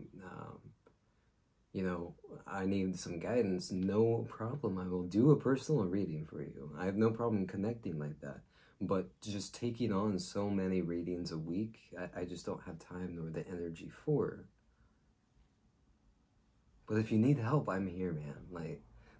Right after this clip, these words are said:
the links are still in the description. I will keep them in the description to go ahead and, and book yourself a personal reading.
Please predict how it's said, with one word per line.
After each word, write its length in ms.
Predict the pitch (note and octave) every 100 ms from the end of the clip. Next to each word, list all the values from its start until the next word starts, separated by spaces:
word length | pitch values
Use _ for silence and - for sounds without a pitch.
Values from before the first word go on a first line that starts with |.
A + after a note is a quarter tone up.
| -
the 80 | F#2
links 420 | F#2+ A#2 - -
are 140 | G#2
still 380 | G2+ - A2 C3
in 100 | B2+
the 100 | B2+
description. 640 | B2+ A#2+ - B2 A#2 C3
I 80 | A2+
will 160 | F#2+ F2+
keep 320 | - A#2+ A#2
them 140 | A#2
in 100 | A2+
the 120 | A2 G#2+
description 760 | A2 - A2 A2 - A#2 A#2
to 120 | A2+
go 200 | F2+ G2
ahead 340 | G2+ F#2+ G#2 G2+
and, 300 | G2 F2 F2
and 180 | F#2
book 240 | F2+ G2 -
yourself 400 | G2+ - G#2 G#2+
a 60 |
personal 440 | G#2+ G2+ F#2+ - F2+
reading. 540 | F2 G#2+ G2+ G2+ F#2+